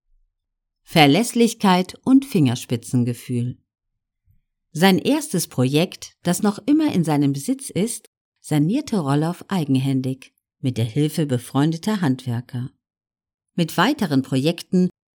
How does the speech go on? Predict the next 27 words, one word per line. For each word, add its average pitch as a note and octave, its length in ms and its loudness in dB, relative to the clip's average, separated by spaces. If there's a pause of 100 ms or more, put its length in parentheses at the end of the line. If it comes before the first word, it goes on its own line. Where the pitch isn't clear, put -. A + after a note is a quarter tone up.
(120)
wuchs C4+ 280 0
auch B3+ 140 -10
sein A3+ 280 2
Netzwerk C#3 600 -2
an G3+ 140 0
Mitarbeitern C#3+ 880 -2 (100)
und G3 400 -2
bewährten G3 500 -2
Partnern, C3 720 -6 (520)
das B2+ 200 -6
er C3 180 -4
sorgfältig F#3 880 -4
hegt B2+ 460 -2
und A#3 280 -2
ausbaut. - 800 -8 (880)
Von E3+ 260 2
der D#3+ 120 4
Bank B3 360 0
über F3 180 0
den C3+ 220 2
Trockenbauer F3 760 0 (280)
bis D4 280 -2
zum C4+ 260 -2
Hausverwalter D#3 960 0 (380)
setzt C#3 440 -4
Roloff F3+ 380 -2
dabei C#3+ 540 -2